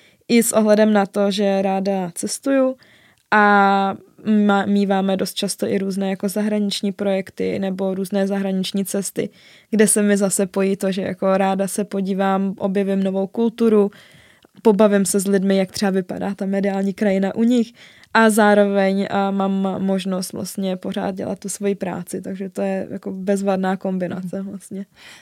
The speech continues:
Speaker 2: Tak, eh, opravdu to zní jako pohádka. <laughs> K úspěchům spolku Fakescape se řadí vítězství v Evropské ceně Karla Velikého pro mladé Evropany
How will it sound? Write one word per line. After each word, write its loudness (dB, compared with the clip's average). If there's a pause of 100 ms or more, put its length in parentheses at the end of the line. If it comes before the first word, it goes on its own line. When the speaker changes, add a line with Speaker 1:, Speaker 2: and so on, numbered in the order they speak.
(320)
Speaker 2:
Tak, -20 (220)
eh, -8 (180)
opravdu 0
to -6
zní 4
jako 0
pohádka. -2 (340)
<laughs> -10
K -6
úspěchům 2
spolku 0
Fakescape -4
se 0
řadí 2
vítězství 0
v -6 (100)
Evropské 0
ceně 4
Karla -4
Velikého 0
pro 0
mladé 2
Evropany 0